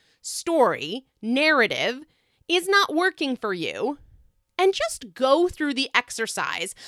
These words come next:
of, "If I could invent a story, if that were possible, that led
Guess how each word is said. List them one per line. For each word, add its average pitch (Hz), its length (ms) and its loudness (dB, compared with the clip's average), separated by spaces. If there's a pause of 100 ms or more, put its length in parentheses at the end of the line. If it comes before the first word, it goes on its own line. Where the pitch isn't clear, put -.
(120)
of, 254 140 2 (100)
"If 440 220 2
I 554 180 4
could 381 180 0
invent 294 540 0
a 453 100 4
story, 233 600 2
if 480 200 -2
that 480 200 4
were 349 100 0
possible, - 680 -6 (920)
that 247 240 0
led 294 360 2